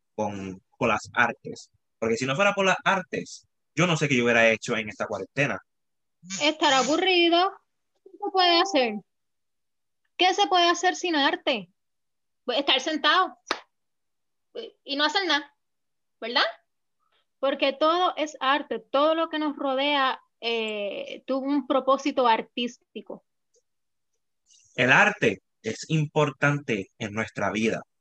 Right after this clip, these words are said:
Speaker 1: Todo, como dije ahorita, todo es arte. También las series en Netflix nos entretuvieron bien brutal en esta cuarentena,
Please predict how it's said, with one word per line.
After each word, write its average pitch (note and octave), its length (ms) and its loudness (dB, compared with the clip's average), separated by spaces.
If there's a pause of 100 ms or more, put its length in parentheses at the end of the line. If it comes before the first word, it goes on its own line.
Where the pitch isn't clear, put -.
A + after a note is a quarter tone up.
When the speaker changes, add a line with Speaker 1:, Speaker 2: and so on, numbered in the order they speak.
(480)
Speaker 1:
Todo, F3 460 8 (360)
como F#2+ 220 -4
dije F#2+ 140 -2
ahorita, C#3+ 360 4 (220)
todo G#2+ 240 6
es C#3 180 0
arte. E3 440 2 (440)
También D#3 460 6 (1000)
las C#3 320 2
series D3+ 300 6
en C#3+ 160 6
Netflix G2 640 -2 (340)
nos C3+ 120 4
entretuvieron B2+ 640 6 (300)
bien D#3+ 360 4
brutal E3+ 320 4
en E3 100 2
esta D3+ 200 2
cuarentena, B2+ 600 2